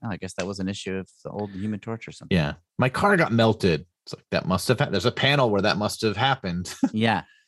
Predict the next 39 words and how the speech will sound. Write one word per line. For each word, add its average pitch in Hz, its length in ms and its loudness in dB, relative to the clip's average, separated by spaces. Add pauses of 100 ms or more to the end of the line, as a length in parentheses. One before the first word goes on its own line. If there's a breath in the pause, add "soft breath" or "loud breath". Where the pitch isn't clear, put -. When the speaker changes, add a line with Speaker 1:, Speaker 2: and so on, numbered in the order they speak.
(240 soft breath)
Speaker 2:
Um, 90 300 6
Speaker 1:
Um, 85 200 2 (840)
Speaker 2:
'cause 92 160 0
otherwise 95 420 4
it 101 80 2
wouldn't 98 200 0
be 92 100 4
there. 76 140 -2
Kurt, - 300 -2
like, 92 300 -4 (280)
had 110 240 -4
fun 127 400 2
with, 101 160 -2
like, 95 160 -4
using 101 260 -2
the 95 80 2
real 98 200 4
history. 98 380 0
Why 113 240 4
make 120 260 2
it 104 60 4
up 98 260 2
when 87 200 -4
he 98 120 -4
could 85 160 -4
use 87 260 2
a 87 80 4
real 85 200 4
thing? - 380 -8 (540 soft breath)
Speaker 1:
But 120 100 -4
by 139 140 2
the 147 120 4
end 170 80 2
of 160 60 2
this 143 160 0
issue, 123 240 -2
Phil 131 220 0
Sheldon 120 380 2
is 101 380 -2